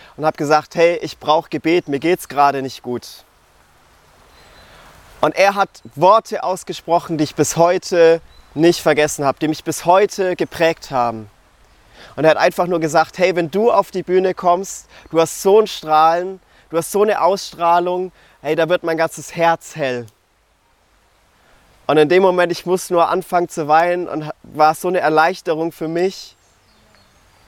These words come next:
weil das war, es ging nicht darum, was ich gemacht habe. Es ging nicht um die Moderation an sich, sondern,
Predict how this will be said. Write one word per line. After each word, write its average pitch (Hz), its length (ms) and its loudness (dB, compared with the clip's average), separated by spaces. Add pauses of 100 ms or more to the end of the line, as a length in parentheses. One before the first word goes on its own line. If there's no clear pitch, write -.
(240)
weil 165 180 2
das 180 180 -6
war, 185 160 4
es - 140 -10
ging 226 160 0
nicht 247 220 0
darum, 208 380 2
was 180 200 0
ich 175 120 -14
gemacht 160 500 -2
habe. 131 240 2 (800)
Es - 140 -12
ging 196 160 2
nicht 214 200 2
um 202 100 0
die 190 60 4
Moderation 180 720 0
an 156 120 -4
sich, 170 220 -6
sondern, 139 380 -2